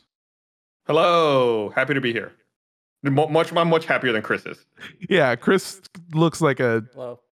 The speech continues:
Speaker 2: stone-faced man. Uh, from Red Web, we have Trevor Collins and,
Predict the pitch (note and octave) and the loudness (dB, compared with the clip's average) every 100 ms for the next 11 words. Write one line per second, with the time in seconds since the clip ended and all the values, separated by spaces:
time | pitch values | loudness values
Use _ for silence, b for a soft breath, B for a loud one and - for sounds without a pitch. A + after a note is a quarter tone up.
0 | - - - - F3+ E3+ F3+ - F3 D3 | -12 -8 -8 -2 2 2 0 0 -2 -2
1 | - C3 A2 F2+ G2 - B B _ _ | -4 -8 -8 -8 -12 -16 B B _ _
2 | _ _ C#3 C3+ C3+ B2+ A#2 A#2 A2 - | _ _ -2 0 2 0 0 0 -4 -4
3 | E3 C#3+ D#3 F#3 E3+ D3 D#3+ F#3 F3+ D#3+ | -2 2 2 2 0 -2 0 0 0 -2
4 | D3 D3 B2 A#2 - - E3+ D#3 D3 - | 0 0 -2 -4 -6 0 0 2 -2 0
5 | C#3+ C#3+ E3 F#3+ G#3 - - C3+ B2+ A#2 | 0 2 0 0 -2 -4 -4 -2 0 -2
6 | A2+ G#2 | -4 -6